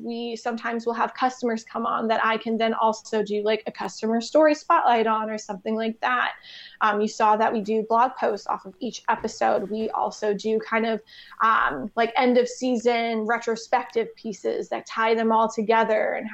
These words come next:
have one theme or one storyline. Um, so it's just a way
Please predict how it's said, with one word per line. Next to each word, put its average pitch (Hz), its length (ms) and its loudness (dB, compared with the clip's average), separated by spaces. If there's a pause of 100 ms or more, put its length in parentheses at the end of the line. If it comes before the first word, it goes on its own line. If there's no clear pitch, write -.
have 190 140 -8
one 208 180 -4
theme 214 420 -4
or 214 80 0
one 214 180 2
storyline. 214 420 4 (840)
Um, 233 200 2
so - 140 -2
it's 226 120 -4
just 359 280 4
a 262 60 6
way 240 320 4